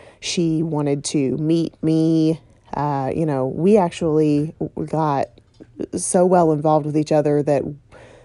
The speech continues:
myself, my daughter, she, and her son all went out and did one of those, like,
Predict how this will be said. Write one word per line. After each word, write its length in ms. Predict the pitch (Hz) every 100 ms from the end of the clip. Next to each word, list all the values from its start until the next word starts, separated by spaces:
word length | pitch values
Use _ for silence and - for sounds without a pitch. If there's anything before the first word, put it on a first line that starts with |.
| _ _ _ _ _ _ -
myself, 760 | 160 165 156 - 190 180 175
my 180 | 170 160
daughter, 580 | 165 156 156 151 147 143 - - -
she, 500 | - 196 175 170 143
and 120 | 143
her 240 | 151 156
son 540 | 143 214 180 147 139 156 - - -
all 280 | 151 165 170
went 180 | 170 160
out 280 | 156 147
and 160 | 147 151
did 220 | 165 151
one 160 | 156 156
of 100 | 147
those, 380 | 151 147 143 151
like, 360 | 147 143 135